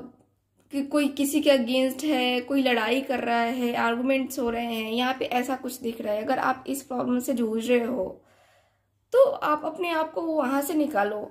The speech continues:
ठीक है? वहाँ पे ज़्यादा टाइम वेस्ट करने की ज़रूरत नहीं है। और, अ,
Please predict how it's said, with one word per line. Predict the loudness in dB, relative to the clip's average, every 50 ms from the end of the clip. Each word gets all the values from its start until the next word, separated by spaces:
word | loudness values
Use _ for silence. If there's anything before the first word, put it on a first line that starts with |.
| -14 _
ठीक | -6 -6 -4 0 2
है? | 0 0 0 -8 -16 _
वहाँ | -10 -4 -2 -2 0 0 0
पे | 0 0 0 2 2 0 0 -2
ज़्यादा | 0 2 2 2 2 2
टाइम | 0 0 0 0 0 0
वेस्ट | 0 0 0 -2 -4
करने | -4 -2 -2 -2 -2
की | -2 -2
ज़रूरत | -2 0 -2 -2 -4 -6 -4
नहीं | -4 -2 -2 -4 -4
है। | -4 -6 -10 -12 -16 _ _ _ _ _ _ _ _ _ _ _ _ _ _ _ _ _ _ -8
और, | -4 -4 -2 -2 -2 -2 -2 -4 -2 -2 2
अ, | 4 4 4 4 2 0 -4 -4 -6 -6 -6 -10 -16 -20